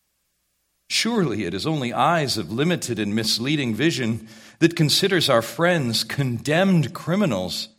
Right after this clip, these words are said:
as victims, and, and sees receiving what they're due as injustice."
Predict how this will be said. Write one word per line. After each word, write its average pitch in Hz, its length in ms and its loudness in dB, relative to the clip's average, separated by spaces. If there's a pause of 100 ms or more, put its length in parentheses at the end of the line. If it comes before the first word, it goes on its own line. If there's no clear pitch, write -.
(220)
as 95 200 -8
victims, 76 560 -12 (1400)
and, 151 160 0
and 160 180 4
sees 196 520 4
receiving 185 640 2
what 156 220 4
they're 156 180 4
due 175 480 4
as 165 160 6
injustice." 185 920 0